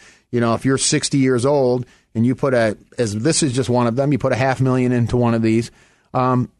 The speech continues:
they can potentially give you a thirty-five thousand to forty thousand dollar guaranteed income stream for the rest of your life. It, by the time you're sixty-five or sixty-six, guaranteed, joint. So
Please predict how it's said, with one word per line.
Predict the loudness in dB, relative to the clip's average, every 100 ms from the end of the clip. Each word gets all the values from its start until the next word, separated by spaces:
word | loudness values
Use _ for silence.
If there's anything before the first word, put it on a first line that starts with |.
| _ _ -2
they | -2
can | 0 -2
potentially | 0 0 -2 0 0
give | 0 0
you | 2 0
a |
thirty-five | 0 -2 -2 -2 -2
thousand | 0 0 0 -2
to |
forty | 0 -2 0
thousand | 0 0 0
dollar | -2 -2 -4
guaranteed | -4 -2 -2 -2 -2
income | -2 -2 -4
stream | -4 -2 0 -2 -4 _ _
for | -2
the |
rest | 0
of | 0
your | 0
life. | -2 -6 -14 _ _
It, | -4 -2 -4
by | -4 -2
the | -2
time | 0 0 0
you're | 0
sixty-five | -2 -2 -2 0 0
or | 0
sixty-six, | -2 -2 -2 0 0 -2 -10 _ _ _ _ _ _ _
guaranteed, | -2 0 0 0 -4 _ _ _ _ -6
joint. | -2 0 0 -4 _
So | -2 0